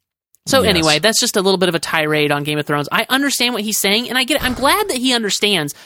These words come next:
Speaker 1: Piracy, you know what? Pirates, they're gonna pirate, right? Uh,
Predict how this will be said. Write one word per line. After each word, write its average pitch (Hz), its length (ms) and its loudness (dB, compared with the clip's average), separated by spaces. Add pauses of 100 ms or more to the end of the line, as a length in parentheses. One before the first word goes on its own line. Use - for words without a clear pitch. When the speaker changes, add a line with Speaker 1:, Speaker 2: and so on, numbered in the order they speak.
(120)
Speaker 1:
Piracy, 294 440 0
you 262 140 0
know 269 140 2
what? 240 300 2 (260)
Pirates, 269 480 0 (120)
they're 185 120 2
gonna 226 180 4
pirate, 190 480 -4
right? 208 320 0 (380)
Uh, 175 300 4